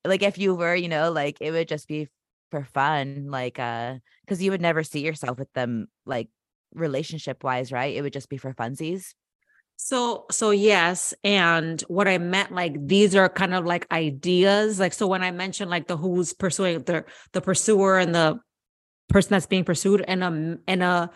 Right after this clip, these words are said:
Speaker 2: male-female dynamic, the male stereotypically is the one that pursues the female. So when I mentioned those things, it was in the context of,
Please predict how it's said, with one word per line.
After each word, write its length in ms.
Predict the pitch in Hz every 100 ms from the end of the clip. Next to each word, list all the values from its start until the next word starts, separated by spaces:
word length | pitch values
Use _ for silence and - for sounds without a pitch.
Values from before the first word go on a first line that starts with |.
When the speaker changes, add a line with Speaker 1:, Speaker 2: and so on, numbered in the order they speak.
| - - -
Speaker 2:
male-female 1120 | 180 202 202 202 196 - 208 196 202 214 220
dynamic, 720 | 226 220 220 220 220 226 - -
the 200 | 151 185
male 580 | 175 196 202 196 185 -
stereotypically 960 | - 202 180 175 - 214 214 190 185
is 140 | 170 165
the 100 | 185
one 200 | 170 175
that 120 | 165
pursues 500 | 175 151 - 175 165
the 60 | 143
female. 640 | - 190 185 147 139 143 - - - - - -
So 420 | - 220 196 190
when 200 | 170 185
I 140 | 185
mentioned 500 | 180 185 208 214 190
those 180 | 180 165
things, 640 | - 202 190 175 175 151 - _ _ _ _ _ -
it 160 | 208 185
was 500 | 190 185 180 170 - -
in 140 | 196
the 80 | 175
context 640 | 175 - 208 277 202 - -
of, 280 | 175 170